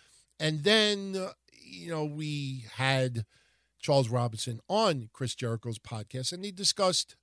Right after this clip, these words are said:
what went down that night a little more into detail. Now, I'm gonna play you first about two minutes of the match itself.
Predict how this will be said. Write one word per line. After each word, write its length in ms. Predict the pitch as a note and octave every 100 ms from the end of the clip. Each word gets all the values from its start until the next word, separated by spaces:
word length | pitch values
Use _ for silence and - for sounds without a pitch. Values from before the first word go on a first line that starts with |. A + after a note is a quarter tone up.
| _
what 180 | C#3+ D3+
went 200 | D3 C#3
down 200 | B2+ A#2
that 160 | A#2 A2+
night 200 | A2+ A2
a 40 |
little 200 | A2+ A#2+
more 180 | A2+ A2
into 200 | G#2+ G#2
detail. 460 | G2+ G#2+ - F#2 G#2+
Now, 220 | C3+ B2+ - - - _ _ _
I'm 60 | D3
gonna 140 | F#3+
play 180 | D#3 G3
you 120 | G3
first 520 | E3+ F3 E3 D3 - - _
about 200 | C#3+ C3
two 140 | - G#3+
minutes 340 | F#3+ E3 D3+
of 100 | D3+
the 80 | C#3
match 300 | D3 C#3+ C#3
itself. 560 | D3+ - A2 F#2+ -